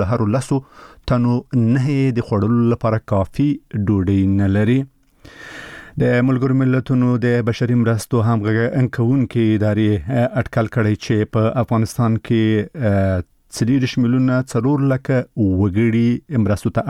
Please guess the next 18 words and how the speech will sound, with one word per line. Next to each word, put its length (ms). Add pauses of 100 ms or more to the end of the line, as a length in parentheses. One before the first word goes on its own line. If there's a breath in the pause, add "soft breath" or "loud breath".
اړ 260
دي 80 (800 loud breath)
او 180 (260)
له 300
دې 160 (160)
جملې 800
دوه 160
ویشت 200
میلیونه، 300 (460)
اه، 260 (140)
سل 280 (360)
زره 480 (720 loud breath)
د 140
مرستې 320 (100)
لپاره، 680 (140)
م-، 320 (160)
م-، 160
میلیونه 360